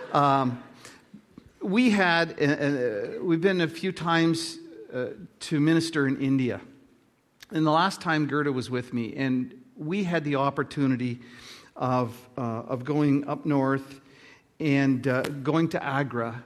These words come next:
to see the Taj Mahal. Anybody ever seen the Taj Mahal? I mean,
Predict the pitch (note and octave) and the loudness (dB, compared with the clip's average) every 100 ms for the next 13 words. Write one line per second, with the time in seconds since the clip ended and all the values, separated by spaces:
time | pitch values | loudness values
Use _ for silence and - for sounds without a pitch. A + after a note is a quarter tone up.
0 | - - B2+ D#3+ C3+ B2+ C3 A#2+ A#2+ A2+ | -16 -14 -8 -4 -2 -2 0 0 -2 -6
1 | G#2+ G2 G2 - - _ _ _ - F3 | -6 -6 -8 -14 -20 _ _ _ -4 0
2 | A3 G3+ F#3 F3 E3+ - D3+ D3+ D3+ D3 | 4 4 4 4 -2 0 0 0 -2 -6
3 | C3+ C#3 C#3+ D3 D#3 | -6 -6 -2 0 2